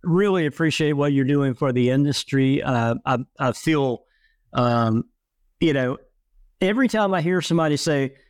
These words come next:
"These young people," I'm like, "Dude, you don't know our young people 'cause they're on fire."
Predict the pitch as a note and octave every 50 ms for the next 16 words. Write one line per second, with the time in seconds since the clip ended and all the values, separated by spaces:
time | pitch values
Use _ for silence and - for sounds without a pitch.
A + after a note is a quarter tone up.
0 | _ _ _ B2 D3+ G3 F#3+ C#3 D3 F3 F3 E3 E3+ D3+ C#3+ D#3 D#3+ D#3+ D#3+ D#3+
1 | D3 C3 - - _ _ _ _ _ _ _ - D3 D#3 D#3 D3 C#3+ C3 C3+ -
2 | - C#3+ D#3 D3+ C3+ C3+ E3 A3 A3+ G3+ D#3+ D3+ D3+ - D3 C3+ C3+ D3 D#3 D#3
3 | D3 C#3 C3 C3+ C3 C3+ B2+ B2+ B2+ A#2 B2 C3+ C3 A#2+ B2 B2 B2 - - C3+
4 | B2 A2 C3+ D3 E3 F3+ E3 C3+ B2 A2+ G#2 - C#3+ B2 A#2 A#2 G#2+ G#2